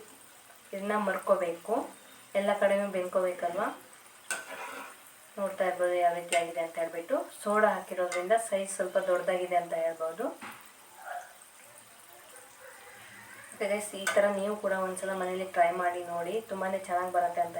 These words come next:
ಹೇಳ್ಬೋದು. ಓಕೆ ಗೈಸ್, ನೋಡ್ತಾ ಇರ್ಬೋದು ಯಾವ ರೀತಿ ಚೆನ್ನಾಗಿ ಬಂದಿದೆ ಅಂತ ಹೇಳ್ಬಿಟ್ಟು. ಸ್ವಲ್ಪನೂ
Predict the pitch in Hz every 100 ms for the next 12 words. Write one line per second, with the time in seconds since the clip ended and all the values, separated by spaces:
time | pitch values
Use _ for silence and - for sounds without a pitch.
0 | 165 165 165 160 202 277 - - - -
1 | - - 392 392 381 392 403 - - -
2 | - - - - 220 220 220 214 214 214
3 | 220 208 196 196 196 190 196 - 196 185
4 | - 196 190 185 185 180 185 180 180 175
5 | 175 254 277 - - - 214 214 220 214